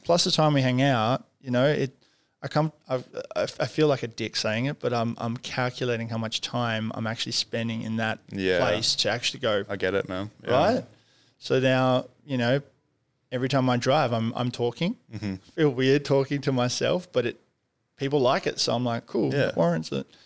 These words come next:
Speaker 1: But yeah, just going back to the whole and making sure that you are super efficient with all the time that you have.
Speaker 2: Yeah.
Speaker 1: Like, we all have our flaws. My flaw is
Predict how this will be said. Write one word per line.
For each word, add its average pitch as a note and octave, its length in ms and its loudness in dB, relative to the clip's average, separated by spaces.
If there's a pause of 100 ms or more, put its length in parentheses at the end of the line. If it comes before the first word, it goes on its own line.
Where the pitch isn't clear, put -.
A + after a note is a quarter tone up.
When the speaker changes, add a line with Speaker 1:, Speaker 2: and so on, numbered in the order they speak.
(340)
Speaker 1:
But C3+ 100 -2
yeah, D3+ 180 6
just C#3 240 0
going D#3 240 4
back C#3+ 220 2
to D3+ 80 0
the C3+ 120 4
whole B2 520 4
and B2+ 320 -2
making B2+ 440 -2
sure B2 440 2
that A#2 300 -2
you A#2+ 180 0
are A2+ 240 0 (300)
super C#3 500 2
efficient B2 480 -2
with A#2+ 240 -2
all B2+ 240 0
the B2 80 0
time B2 300 0
that B2+ 100 -4
you B2 140 -2
have. B2+ 420 -2
Speaker 2:
Yeah. F2+ 180 -2 (180)
Speaker 1:
Like, - 100 -10
we F3 100 4
all D3+ 80 4
have B2 160 2
our A2 120 2
flaws. C#3 560 0
My D3 160 0
flaw C3 340 0
is A#2+ 360 0